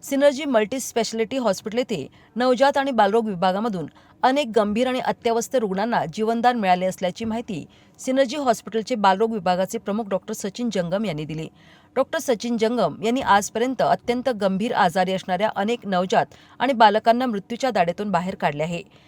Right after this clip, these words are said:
यामध्ये सर्प चावलेल्या रुग्णांपासून ते गंभीर आजाराने अनेक अवयव बाधित झालेल्या रुग्णांचा समावेश आहे. डॉक्टर सचिन जंगम हे बालरोग तज्ज्ञ आणि बालरोग विभाग संचालक आणि प्रमुख म्हणून सिनर्जी हॉस्पिटलमध्ये कार्यरत आहेत.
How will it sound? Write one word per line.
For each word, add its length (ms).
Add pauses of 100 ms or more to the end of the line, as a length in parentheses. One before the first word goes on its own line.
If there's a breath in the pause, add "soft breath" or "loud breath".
(200 soft breath)
यामध्ये 440 (280 soft breath)
सर्प 320
चावलेल्या 440
रुग्णांपासून 680 (320 soft breath)
ते 80
गंभीर 400
आजाराने 520
अनेक 400
अवयव 320
बाधित 360
झालेल्या 300
रुग्णांचा 480
समावेश 480
आहे. 460 (520)
डॉक्टर 240
सचिन 400
जंगम 300 (300 loud breath)
हे 80
बालरोग 360 (100)
तज्ज्ञ 240
आणि 160
बालरोग 360
विभाग 260
संचालक 500
आणि 120
प्रमुख 280 (100)
म्हणून 220 (360 soft breath)
सिनर्जी 340
हॉस्पिटलमध्ये 640
कार्यरत 420
आहेत. 240